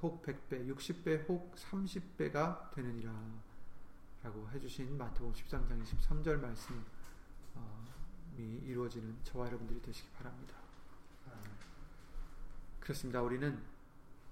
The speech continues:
Speaker 1: 정말 그 말씀, 말씀을 그러니까 귀하게 여기고 기쁘게 여겨야 돼요. 예수님이 말씀을 주실 때 우린 그것을 믿고 기뻐하고 그 말씀을 열매를 맺을 수 있도록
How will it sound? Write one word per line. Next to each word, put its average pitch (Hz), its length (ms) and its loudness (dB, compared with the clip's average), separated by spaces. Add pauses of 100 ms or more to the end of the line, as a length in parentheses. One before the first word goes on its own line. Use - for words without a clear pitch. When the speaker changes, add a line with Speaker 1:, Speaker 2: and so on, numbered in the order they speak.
(240)
Speaker 1:
정말 170 300 0
그 180 80 2
말씀, 135 560 4 (160)
말씀을 160 420 4
그러니까 180 300 4
귀하게 190 500 10
여기고 151 340 4
기쁘게 208 480 4
여겨야 123 200 4
돼요. - 120 -6 (680)
예수님이 165 460 4
말씀을 143 480 2
주실 165 360 0
때 151 220 4 (460)
우린 147 220 4
그것을 143 360 0
믿고 131 640 0 (200)
기뻐하고 143 840 4 (300)
그 156 100 0
말씀을 135 560 2 (460)
열매를 151 400 8
맺을 135 240 6
수 - 160 -4
있도록 123 440 -2